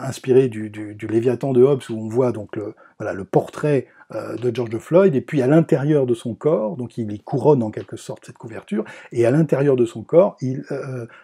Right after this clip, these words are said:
euh, Kadir Nelson a dessiné, euh, les victimes,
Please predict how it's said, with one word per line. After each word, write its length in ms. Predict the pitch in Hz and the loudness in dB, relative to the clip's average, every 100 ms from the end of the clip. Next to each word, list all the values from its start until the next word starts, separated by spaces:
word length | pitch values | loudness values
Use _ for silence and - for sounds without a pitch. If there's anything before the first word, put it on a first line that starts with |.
| - | -12
euh, 100 | 117 | -6
Kadir 300 | - 127 135 | 0 2 2
Nelson 380 | 123 110 180 185 - - | 0 2 2 2 -4 -4
a 140 | 139 | -2
dessiné, 600 | 127 139 - 143 160 190 - _ - | 0 -2 -2 2 2 2 -2 _ -6
euh, 260 | 143 123 120 _ - | -2 -2 -2 _ -12
les 360 | 131 127 123 120 | -8 -4 -2 0
victimes, 600 | 151 - - 208 143 | -2 -2 6 6 6